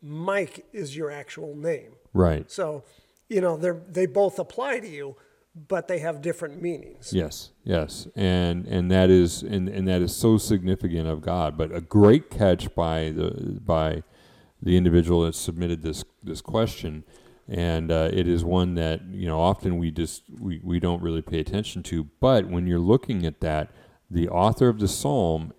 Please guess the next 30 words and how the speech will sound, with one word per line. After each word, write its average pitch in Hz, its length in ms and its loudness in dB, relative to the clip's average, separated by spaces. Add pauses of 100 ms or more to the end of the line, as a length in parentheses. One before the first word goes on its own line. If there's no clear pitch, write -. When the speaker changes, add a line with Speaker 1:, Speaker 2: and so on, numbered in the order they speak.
Speaker 2:
is, 85 560 4 (240)
I 95 760 -10
mean, 92 180 -2
it 85 80 -6
goes 104 260 0
right 98 260 0
in 98 180 0
line 98 380 0
with, 82 340 -2 (400)
with 90 220 2
Psalm 85 480 0
eight 156 300 2
there, 76 360 -6
where 85 340 0
it's, 78 200 -4
"O 98 120 2
Lord, 98 340 4
our 87 120 2
Lord, 85 340 -2 (380)
how 113 260 6
majestic 107 880 4
is 92 240 0
your 87 220 2
name." 85 440 -4 (500)
How 98 100 -2
majestic 101 600 -2
is 90 320 0
your 85 440 -2
name, 87 460 -2
Yahweh. 80 640 -4